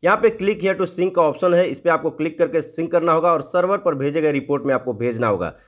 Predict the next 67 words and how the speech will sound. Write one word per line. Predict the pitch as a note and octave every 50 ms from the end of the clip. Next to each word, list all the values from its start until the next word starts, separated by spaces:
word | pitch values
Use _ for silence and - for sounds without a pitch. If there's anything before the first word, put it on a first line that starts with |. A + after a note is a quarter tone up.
| _ _
जब | C3+ D#3+ G3+ -
तक | A#3+ A3 G3+
यहाँ | F#3+ F#3 F#3+
पे | F#3+ F#3+
ये | F#3
बच्चा | E3 E3 D#3+ F3 E3
नहीं | D3+ C#3+ D#3 E3
आएगा | D#3+ D#3 D#3 D#3+
तब | D3+ - C#3 -
तक | - D3 C#3+
आपका | C#3 C3+ C#3+ C3+
काम | C3 C3+ C3+ C3+ B2+
पूर्ण | A#2+ C3 C#3+ D3
नहीं | D3 D3
होगा, | D3 C#3+ D3+ D3
ना | C3+ C3 B2
ही | B2 C#3+ C#3+ C#3 C#3+ - _ _
परियोजना | C3+ C3 C3+ C#3 C3+ C3 C#3+ C#3
को | C3 - B2+ A#2
ये | A#2 A#2 A#2 A#2 A#2+ - -
दिखेगा। | F2 F#2 A#2 A#2 B2+ A2 F#2 F2+ E2 - - _ _ -
यहाँ | F3 G#3+
पे | A3 A3
सर्वर | F3 - F#3 F3+ G3+ G#3
पर | G3 F#3 F#3+
नहीं | F3 E3 E3+ F#3
भेजे | E3 F3 F3 F3 F3+
गए | F3+ E3+
रिपोर्ट | D#3 D3+ D3+ D3+ E3 E3+ E3
में | E3 E3
ये | D#3 D3
बच्चा | C#3 C3 C3 - D#3 D3
अभी | D3 C#3+ C3
फिलहाल | C#3+ C#3+ C#3+ C#3 C3+ C3
है, | C#3+ D#3+ E3+
इसे | C#3+ - D#3 D#3 D#3+ D#3 - - -
सर्वर | - F3+ F3+ F#3+ G#3 G#3
पर | - F3+ F3 E3 C3
भेजे | G2+ G#2 A2 B2+ D3 C#3+ D#3 D#3+
गए | D3 D3+ D3
रिपोर्ट | C#3 C3 C3+ C3+ C3+ -
में | C#3 C3+
आपको | B2+ B2+ C3
भेजना | A2+ A#2+ A#2 A#2+ C3
है। | B2
चलिए | A#2 D#3 D#3+ E3+ F3+ F3+ F3+ F3+ - - _ _ -
हम | D3 D#3
सबसे | D3+ E3+ E3+ F#3+ F#3+
पहले | F3 F#3 F3+
यहाँ | F3+ E3+
सर्वर | F3 F3 D#3+ D#3 F3 F3 D#3+
भेजे | C3+ C3+ C#3 D3 E3
गए | E3 D#3
रिपोर्ट | D3 C#3 D3 E3 D3+ C#3
को | D3+
क्लिक | - D#3 D#3+ D#3
करते | - D3+ D3 D3+
हैं। | D#3
यहाँ | D3+ D3
देखिए | C#3 C#3 C3+ D3+ D3+ D3
यहाँ | C#3 C#3
कोई | - - C#3+ D3
बच्चा | C#3 C#3+ C#3+ - D3+
दिख | C#3+ C#3+ -
नहीं | D#3 D3+ D3+ D3+
रहा | D3+ D#3
है, | E3+ E3